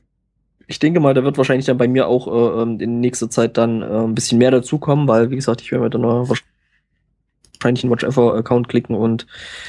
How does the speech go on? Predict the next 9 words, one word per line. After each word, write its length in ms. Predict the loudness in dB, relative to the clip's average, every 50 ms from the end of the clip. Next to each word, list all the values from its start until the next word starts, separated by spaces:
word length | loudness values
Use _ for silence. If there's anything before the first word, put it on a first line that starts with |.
| -18 -18 -20 -20 -20 -20 -20 -20 -6 _
da 100 | 0 2
jetzt 180 | 2 2 0 2
auch 160 | 0 2 2
mal 140 | 4 2 2
ein 80 | 2
bisschen, 520 | 0 -2 -2 -2 -2 -2 0 0 0 0 0
äh, 260 | 2 2 4 4 2 2
Populärkultur 800 | 0 0 0 2 4 4 4 2 2 0 -2 -2 0 0 0 2
aufholen. 480 | 2 0 0 0 0 0 0 0 -2